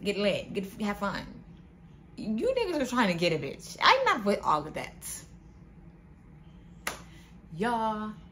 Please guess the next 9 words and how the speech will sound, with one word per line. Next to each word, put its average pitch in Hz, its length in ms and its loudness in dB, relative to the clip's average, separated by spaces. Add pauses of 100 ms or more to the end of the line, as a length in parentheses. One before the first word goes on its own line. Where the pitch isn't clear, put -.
(1800)
<sighs> - 40 -18 (2250)
I 226 240 2
kid 220 400 -4
y'all 185 380 -2 (120)
not. 156 560 -8 (560)
I 151 280 -6 (140)
kid 185 480 -6 (140)
y'all 160 380 -8 (760)
fucking 165 460 -8